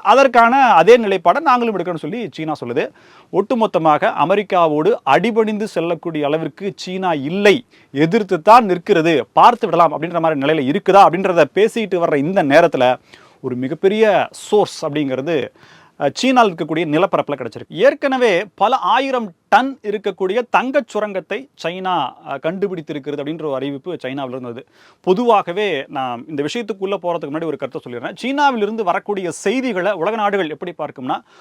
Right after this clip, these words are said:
முழுமையான நம்பிக்கையோடு பார்ப்பது அப்படிங்கிறத கொஞ்சம் சந்தேகத்தோட வச்சிருப்பாங்க. ஏன் அப்படின்னா,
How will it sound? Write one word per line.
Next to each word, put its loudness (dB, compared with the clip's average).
முழுமையான 0
நம்பிக்கையோடு -8
பார்ப்பது -6
அப்படிங்கிறத -6
கொஞ்சம் -8
சந்தேகத்தோட -6
வச்சிருப்பாங்க. -10
ஏன் 0
அப்படின்னா, -4